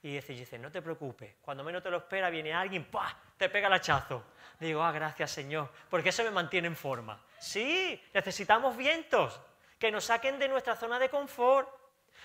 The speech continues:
de nuestra tranquilidad, de nuestro egocentrismo. Porque cuando uno está en crisis es cuando más clama al Señor, ¿o no, Manolo? ¿A que tú no oras más que ahora en toda tu vida? A todos nos pasa lo mismo.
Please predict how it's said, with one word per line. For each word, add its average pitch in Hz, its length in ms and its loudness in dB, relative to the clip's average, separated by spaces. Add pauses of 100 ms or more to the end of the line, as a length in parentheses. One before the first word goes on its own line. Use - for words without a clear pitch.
de 233 140 6
nuestra 220 240 4
tranquilidad, 208 880 2 (200)
de 214 140 2
nuestro 202 760 6 (160)
egocentrismo. 208 1200 0 (180)
Porque 180 240 -2
cuando 165 300 0
uno 269 120 -4
está 220 440 -4 (180)
en 151 140 -8
crisis 294 580 -6 (400)
es 143 60 -16
cuando 147 320 -12
más 165 240 -10
clama 127 360 -10
al 120 80 -8
Señor, 156 440 -8
¿o 143 80 -2
no, 165 120 0
Manolo? 160 480 0 (540)
¿A - 60 -4
que 190 140 0
tú 240 120 0
no 247 140 6
oras 254 200 6
más 240 140 2
que - 120 2
ahora 226 220 6
en 208 80 -4
toda 214 140 2
tu 202 140 2
vida? 135 340 0 (1400)
A 180 200 6
todos 311 300 6
nos 330 120 0
pasa - 260 -2
lo 208 120 -4
mismo. 226 540 -8